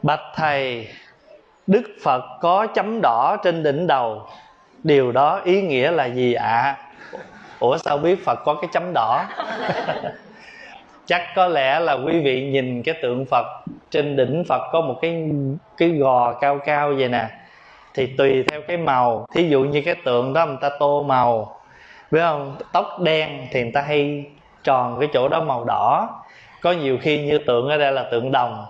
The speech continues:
thì mình chẳng thấy đỏ đen gì hết, chỉ thấy toàn là một màu. Nhưng Pháp Hòa hiểu ý cái câu hỏi là ở trên đỉnh đầu Phật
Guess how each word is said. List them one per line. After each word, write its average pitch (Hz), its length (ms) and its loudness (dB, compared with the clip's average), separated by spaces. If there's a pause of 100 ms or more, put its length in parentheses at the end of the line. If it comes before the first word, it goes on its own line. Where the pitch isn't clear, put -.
(160)
thì 131 60 -4
mình 117 240 -4
chẳng 127 220 -4
thấy 165 200 -2
đỏ 135 240 2
đen 143 300 -2
gì 123 100 -2
hết, 151 220 2 (400)
chỉ 131 180 -2
thấy 165 200 -2
toàn 131 380 0
là 120 80 0
một 120 260 0
màu. 120 460 0
Nhưng 143 180 -2
Pháp 139 60 0
Hòa 147 280 0
hiểu 123 220 2
ý 170 180 4
cái 175 200 -4
câu 143 160 2
hỏi 123 400 0 (440)
là 127 300 4
ở 147 80 0
trên 160 380 0
đỉnh 143 220 0
đầu 123 320 2
Phật 117 120 2